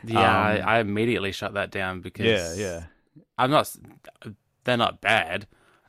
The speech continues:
Speaker 1: Uh, I just feel I could quite easily rate five above six at the moment.
Speaker 2: I always thought the same thing, but I think six is my season.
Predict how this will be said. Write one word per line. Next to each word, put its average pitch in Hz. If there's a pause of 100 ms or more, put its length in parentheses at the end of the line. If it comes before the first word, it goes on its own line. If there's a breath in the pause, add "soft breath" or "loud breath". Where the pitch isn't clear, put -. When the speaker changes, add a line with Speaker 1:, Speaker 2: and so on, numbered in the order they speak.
(120)
Speaker 1:
Uh, 98
I 98
just 98
feel 104
I 95
could -
quite 98
easily 98
rate 92
five 90
above 87
six -
at -
the 95
moment. 87 (340)
Speaker 2:
I 107
always 139
thought -
the 151
same 147
thing, 151
but 107
I 113
think 123
six -
is 113
my 104
season. 95